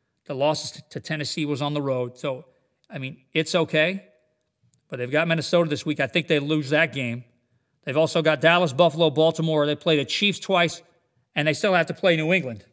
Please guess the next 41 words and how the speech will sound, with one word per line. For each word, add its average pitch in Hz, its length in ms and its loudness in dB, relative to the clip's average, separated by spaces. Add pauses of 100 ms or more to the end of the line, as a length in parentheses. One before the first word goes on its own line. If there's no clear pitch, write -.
(640)
Now, 165 320 2 (1120)
for 170 80 -6
those 165 160 6
of 151 40 2
you 175 120 4
who 156 100 4
roll 151 200 6
your 147 120 6
eyes 147 420 -2 (400)
and 139 120 -2
are 123 380 0
not 143 280 -2
Bill 147 140 2
Belichick 147 580 0
or 143 120 -6
Mac 135 260 -2
Jones - 240 -4
fans, 165 500 -4 (520)
you 143 100 4
don't 160 140 2
have 156 220 2
to 196 60 -2
be. 185 360 -2 (480)
But 139 100 2
I 139 80 4
will 165 220 4
tell 170 200 2
you 190 280 0 (240)
that 147 160 2
in 151 100 -2
his 151 220 -2
career, 170 420 0
Justin 165 320 0
Herbert 160 220 2
is 143 120 0
oh 180 140 4
and 170 100 0
two 185 320 0
against 165 280 -6
the 143 40 -10
Patriots, 180 640 -4